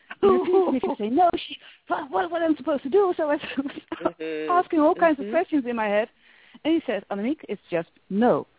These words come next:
Speaker 1: So I said, "I'm sorry, it's just no." And then he said, "Because there's nothing to forgive."
Speaker 2: Ah.
Speaker 1: And then I was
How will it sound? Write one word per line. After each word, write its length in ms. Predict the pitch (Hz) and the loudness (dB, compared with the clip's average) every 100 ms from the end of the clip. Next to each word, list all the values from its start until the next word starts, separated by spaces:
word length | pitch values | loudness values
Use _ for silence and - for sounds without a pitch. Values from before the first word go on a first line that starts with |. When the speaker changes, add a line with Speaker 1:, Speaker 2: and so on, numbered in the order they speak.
| _ _ - | _ _ 0
Speaker 1:
So 100 | 240 | 2
I 120 | 226 - | 4 2
said, 140 | 180 - _ | -2 -4 _
"I'm 100 | 233 - | -8 -4
sorry, 220 | 170 190 | -2 -2
it's 120 | 262 - | -4 -2
just 200 | 160 160 _ _ | -2 -2 _ _
no." 360 | 190 240 190 170 _ _ - _ | 2 4 4 2 _ _ -20 _
And 80 | 214 | 2
then 120 | 269 | 4
he 80 | 269 | 4
said, 200 | - 151 - | -2 -8 -8
"Because 260 | 262 - 254 | -6 -4 -2
there's 160 | 220 220 | -2 -2
nothing 300 | 196 160 170 | -2 -2 -4
to 120 | 160 | -4
forgive." 380 | 156 202 302 208 - _ _ _ _ - - | -8 -2 0 0 -2 _ _ _ _ -20 -20
Speaker 2:
Ah. 520 | 151 151 - - - 226 | -20 -20 -18 -20 -6 0
Speaker 1:
And 160 | 220 | 4
then 180 | 233 240 | 4 4
I 100 | 196 | 2
was 160 | 190 | 0